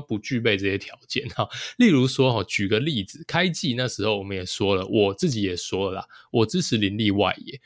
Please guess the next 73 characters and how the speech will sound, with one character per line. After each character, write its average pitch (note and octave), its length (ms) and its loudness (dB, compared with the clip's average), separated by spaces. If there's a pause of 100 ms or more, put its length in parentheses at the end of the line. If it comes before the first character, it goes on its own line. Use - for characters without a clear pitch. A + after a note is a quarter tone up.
(140)
哦， - 120 0
为 G#3 140 8
什 - 160 -4
么 F#2+ 100 -6
我 F#2+ 60 -4
支 A#2 140 -4
持 A2+ 100 -4
林 F#2+ 220 -6
立 G#2+ 80 -2
外 G2+ 220 -2
野？ F2+ 100 -16
前 E3 260 -2
提 F3+ 160 0
是 G#3+ 100 0
我 A#2 220 2
觉 B2 160 2
得 D#3 80 2
乐 F3+ 220 2
天 D3 180 0
最 D3 140 0
值 A2 180 -4
得 G#2+ 140 0
给 G2 180 -2
机 G#2+ 220 -2
会 C3 120 4
的 G#2 80 2
人， F2+ 280 -6
可 G2 260 0
能 F#2 180 -8
在 A#2 140 0
内 A2+ 260 4
野 F2+ 140 2
比 F2 160 -4
在 F#2+ 160 0
外 G2+ 180 2
野 E2+ 80 -6
还 - 140 -6
要 F2 160 -6 (100)
多， A2+ 240 -2 (440)
加 F3+ 200 4
上 D#3+ 240 2 (140)
林 A#2 240 2
立 D3+ 160 4
他 - 160 -4
并 D3 300 2
不 A#2 100 2
是 C3 180 0
一 A#2 60 2
个 G2+ 140 -2
在 B2+ 140 2
内 C3+ 200 2
野 F#2 160 -2
手 F2+ 260 -2
套 A#2 200 4
上 A2 200 2
可 - 140 2
以 G2 100 2
提 - 240 -6
供 A2+ 320 0 (280)
球 G#2 200 0
队 A#2+ 140 4
贡 G#2+ 260 0
献 A2+ 160 0
的 F2+ 120 -2
人， F#2 340 -4
再 F3 160 2
加 C#3+ 180 0
上 C3+ 220 0
林 G#2+ 140 0
立 C3+ 160 4
是 B2+ 120 2
一 A#2+ 60 4
个 A2 100 2